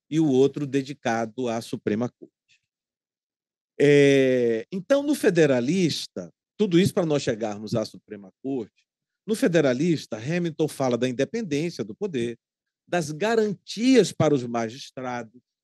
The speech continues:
né? É, é, que, é, sem um judiciário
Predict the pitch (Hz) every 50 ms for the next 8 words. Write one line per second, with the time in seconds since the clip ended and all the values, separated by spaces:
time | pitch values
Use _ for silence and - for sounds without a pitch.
0 | _ _ _ _ _ _ _ _ _ _ _ 92 101 110 127 143 156 156 139 -
1 | _ - 104 101 101 104 82 98 101 101 95 - _ _ _ _ - - - _
2 | - 71 - 113 110 110 104 98 101 - - - - - 160 165 165 156 147 143
3 | 135 117 127 113 - 120 - - - 127 120 120 120 113 110 107